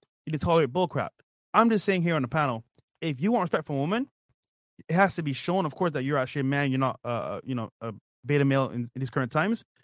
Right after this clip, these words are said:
But you're gonna see it over time by what she does for you, what she's about,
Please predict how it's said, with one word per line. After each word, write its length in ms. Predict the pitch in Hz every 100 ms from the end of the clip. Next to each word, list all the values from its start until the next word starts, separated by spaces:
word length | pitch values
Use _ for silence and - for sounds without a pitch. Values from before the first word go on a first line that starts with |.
| _ _ -
But 380 | 107 226 208 - _ _
you're 100 | 170
gonna 160 | 175 156
see 280 | - 220 196
it 100 | - _
over 160 | 160 151
time 240 | 165 143
by 120 | 123
what 140 | 135 143
she 80 | -
does 160 | 175
for 120 | -
you, 240 | 190 185 185 _ _
what 120 | - 139
she's 140 | 135
about, 360 | 120 160 180